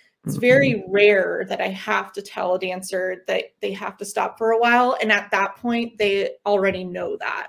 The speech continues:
Speaker 1: because they're usually on their way to, like, getting surgery, and then they need recovery after that surgery. So they know that they're gonna be out for a certain amount of time.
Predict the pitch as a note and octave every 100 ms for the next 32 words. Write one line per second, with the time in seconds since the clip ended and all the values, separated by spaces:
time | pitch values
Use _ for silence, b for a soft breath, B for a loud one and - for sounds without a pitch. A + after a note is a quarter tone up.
0 | _ F#3+ F3+ - F#3 F3+ F3+ - - F#3
1 | F3+ F#3+ F#3 F#3+ F#3 F#3 F3+ F3+ E3+ F#3
2 | - F3+ E3+ E3+ _ b b b b b
3 | - G#3 G3+ F#3+ G3+ F#3+ F#3+ F#3 F3+ F3
4 | F3 - F#3+ F#3 F3 F3 F3+ F3+ - -
5 | E3+ E3 F3 - _ - - - - -
6 | - - F3+ - G3+ G3 G3+ F#3+ F#3+ -
7 | F#3+ F3+ F3+ E3+ E3+ - - - - E3+
8 | - E3 - - - - - - - G3